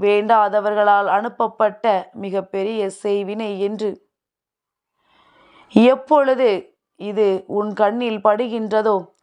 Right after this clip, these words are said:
அன்று உன்னுடைய குடும்பத்தில் இருக்கின்ற ஒரு உயிரானது அழிந்துவிடும். அந்த அளவிற்கு அதனை தயார்படுத்தி அனுப்பி இருக்கின்றார்கள். என் தங்கமே,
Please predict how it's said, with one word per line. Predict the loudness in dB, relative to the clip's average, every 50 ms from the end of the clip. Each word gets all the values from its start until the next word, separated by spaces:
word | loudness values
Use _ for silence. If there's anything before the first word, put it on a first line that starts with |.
| _ _ _ _ _ _ _
அன்று | 0 0 0 0 -4 -4 -2 -2 -2 -2 -6 _
உன்னுடைய | -8 -6 -6 -4 -4 -2 0 0 2 0 -2 0
குடும்பத்தில் | -2 0 0 2 2 0 -4 -4 -4 -4 -4 -4 -2
இருக்கின்ற | -2 -4 -4 -4 -8 _ -8 -6 -6 -2 -2 0 0
ஒரு | 2 2 2 0 0 -2
உயிரானது | -4 -6 -4 -2 0 2 2 2 2 0 -2 -4 -4 -4 -6 -6 -8
அழிந்துவிடும். | -8 -6 -6 -6 -6 -6 -4 -4 -4 -4 -6 -6 -8 -12 _ _ _ _ _ _ _ _ _ _ _ _ _ _ _ _ _ _ _ _ -20 -20 -20 -20 -4
அந்த | _ 4 4 4 4 2 4 4
அளவிற்கு | 4 4 2 0 -2 -2 -4 -6 -4 0 2 2
அதனை | 2 2 0 -2 -4 -6
தயார்படுத்தி | -2 0 0 2 4 4 4 2 2 0 -2 -2 -2 -2 -4 -4 _ -6 -6 -6 -6 -8 _
அனுப்பி | -4 -4 -4 -4 -6 -8 -8 -8 -8 -4 -4
இருக்கின்றார்கள். | -4 -4 -4 -6 -8 -10 -12 -10 -6 -2 0 2 2 2 0 -4 -8 -10 _ _ _ _ _ _ _ _ _ _ _ _ _ _ _ _ _ _ _ _ -20 -20 -20 -20 -20 _ _ 4 4
என் | 4 4 2 -2 -2
தங்கமே, | 2 4 2 2 2 -2 -2 -2 -2 -4